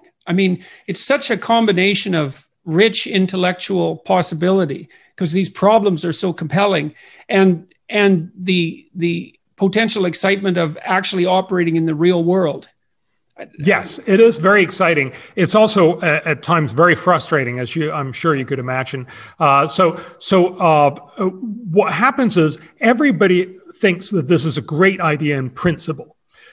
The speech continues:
Speaker 2: But of course, everyone worries also, "What if my favorite things turn out to be not a very good investment?" That's suddenly gonna, you know, make it much harder for me to get money for next, from ne-, next year's budget. So there's this,
Speaker 1: Right.
Speaker 2: there's this,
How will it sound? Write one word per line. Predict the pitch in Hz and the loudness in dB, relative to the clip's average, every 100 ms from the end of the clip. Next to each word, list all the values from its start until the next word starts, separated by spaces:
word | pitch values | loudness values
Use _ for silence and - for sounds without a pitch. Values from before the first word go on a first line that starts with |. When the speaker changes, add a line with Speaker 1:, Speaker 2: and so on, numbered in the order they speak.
| _ | _
Speaker 2:
But | 190 | 0
of | 185 | 2
course, | 185 190 | 2 2
everyone | 190 208 247 190 165 156 | 4 2 2 4 2 4
worries | 175 190 170 | 4 6 4
also, | 160 151 170 | 2 2 2
"What | 135 135 220 226 | 0 0 -2 0
if | 233 214 - | 0 0 0
my | 156 160 160 185 185 | -4 -2 0 2 0
favorite | 185 - 180 156 160 156 - | -2 -4 -2 0 0 -2 -4
things | 151 143 135 - _ _ _ - | -4 -2 -8 -12 _ _ _ -6
turn | 175 165 | 0 2
out | 151 147 - | 2 0 -2
to | 139 | -4
be | 143 135 139 _ | -2 -2 -4 _
not | 156 175 214 156 | 0 2 2 0
a | |
very | 135 135 | 0 0
good | 117 135 | 0 -2
investment?" | 127 123 127 - 127 - _ _ _ | -2 0 -2 -2 -10 -12 _ _ _
That's | 185 208 | -2 0
suddenly | - 208 175 151 | 0 0 0 0
gonna, | 151 143 165 | 0 0 -2
you | 165 | -2
know, | 127 123 - _ | -2 -4 -14 _
make | 160 160 175 | -2 0 -2
it | 170 | 0
much | 175 180 | 2 2
harder | - 180 175 175 | 0 0 2 2
for | - | -2
me | 151 156 | -2 -2
to | 143 180 - | -4 -6 -8
get | - 170 | -4 -4
money | 160 151 156 151 | 0 0 2 0
for | 156 147 | -2 -4
next, | 147 156 - - | -2 -4 -10 -6
from | - 139 | -4 -2
ne-, | 147 - | -2 -4
next | 175 165 - 151 | -2 -2 -4 -4
year's | 135 - | -4 -2
budget. | - 214 208 120 - - - | 0 0 -2 -10 -14 -20 -2
So | 240 | 0
there's | 240 262 262 | 2 2 2
this, | 330 147 | 0 2
Speaker 1:
Right. | 170 160 - | 0 -2 2
Speaker 2:
there's | 196 226 | 2 4
this, | 254 | 0